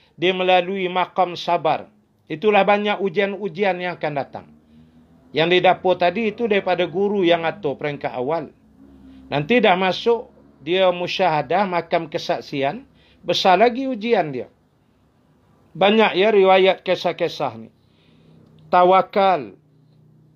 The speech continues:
Begitu dia makam tawakal, menyerah diri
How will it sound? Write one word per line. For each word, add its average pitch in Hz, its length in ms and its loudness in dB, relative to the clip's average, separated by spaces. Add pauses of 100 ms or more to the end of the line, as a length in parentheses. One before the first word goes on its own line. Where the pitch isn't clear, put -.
(160)
Begitu 190 400 0
dia 175 160 4
makam 175 480 0
tawakal, 180 640 2
menyerah 180 400 0
diri 185 400 -4